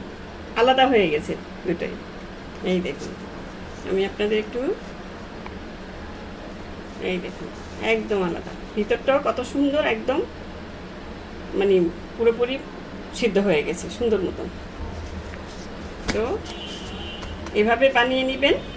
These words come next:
দেখবেন আপনাদের, আমি যেভাবে, যেভাবে দেখিয়েছি, আমার রেসিপিটা যদি হুবহু ফলো করেন, আপনাদের এই পিঠা পেটটা, মানে, নানরুটিটা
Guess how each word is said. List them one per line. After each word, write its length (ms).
দেখবেন 340
আপনাদের, 440
আমি 200
যেভাবে, 360
যেভাবে 320
দেখিয়েছি, 520
আমার 300
রেসিপিটা 420
যদি 200
হুবহু 300
ফলো 220
করেন, 300
আপনাদের 480
এই 220
পিঠা 300
পেটটা, 420
মানে, 200
নানরুটিটা 580